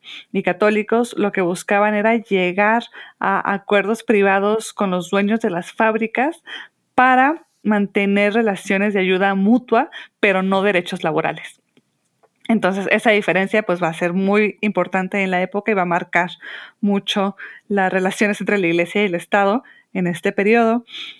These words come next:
Y entonces, lo que van a hacer los, el Grupo Sonora va a ser implementar un conjunto de leyes, sobre todo Plutarco Elías Calles, enfocadas a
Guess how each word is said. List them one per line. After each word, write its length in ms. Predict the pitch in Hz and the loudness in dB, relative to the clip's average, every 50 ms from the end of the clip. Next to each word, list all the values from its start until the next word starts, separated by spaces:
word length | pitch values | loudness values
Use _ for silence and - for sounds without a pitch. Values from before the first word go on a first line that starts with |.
| _ _ | _ _
Y 80 | 247 | 2
entonces, 540 | 240 226 220 240 240 240 277 277 294 277 - - | 2 2 2 2 2 4 4 2 2 2 -2 -2
lo 180 | - 233 233 | 0 0 2
que 100 | 226 233 | 2 4
van 220 | 226 240 233 247 254 | 4 4 4 4 2
a 60 | 277 | 0
hacer 420 | 277 269 - - 277 254 254 262 254 - | 0 -2 -2 0 2 2 2 0 -2 -4
los, 680 | 247 226 208 196 196 190 - - - - - - - - | -4 -2 -2 -2 -2 -4 -6 -12 -14 -14 -14 -16 -16 -8
el 160 | - 190 196 190 | -4 -4 -2 0
Grupo 240 | 196 220 220 226 | 0 0 0 -2
Sonora 300 | 226 - 240 233 233 240 | 0 2 2 2 4 4
va 100 | 233 208 | 4 2
a 40 | 202 196 | 0 0
ser 140 | - 226 | 0 0
implementar 520 | 226 220 196 196 190 190 185 190 - 202 214 | 2 2 2 0 0 -2 -2 0 0 0 0
un 80 | 226 | 0
conjunto 400 | 220 233 220 - - 214 208 - | -2 -2 -4 -2 -2 -2 0 0
de 120 | 220 190 185 | 0 2 2
leyes, 360 | 196 190 185 190 - 226 - | 2 2 0 0 -2 -6 -6
sobre 200 | - 190 175 170 | -4 -4 -4 -4
todo 240 | 170 - 196 208 202 | -2 -2 -2 -2 0
Plutarco 420 | 214 202 202 - 190 190 - - | -2 -4 -2 -4 -6 -6 -4 -4
Elías 360 | 202 196 190 190 190 - - | -4 -2 -2 -4 -4 -6 -6
Calles, 460 | - - 214 208 202 214 262 294 - _ - - - - - - - | -4 -2 -2 0 0 -2 -2 -4 -6 _ -16 -14 -14 -12 -14 -10 -4
enfocadas 920 | - 196 202 190 - 180 180 - - 240 240 233 240 254 311 359 - - _ - - - - - _ - | -2 -2 -2 -2 -6 -10 -10 -2 0 2 4 4 4 2 2 0 -4 -12 _ -20 -20 -20 -20 -14 _ -2
a 400 | 202 208 196 196 202 202 190 | 0 0 2 2 0 -2 -4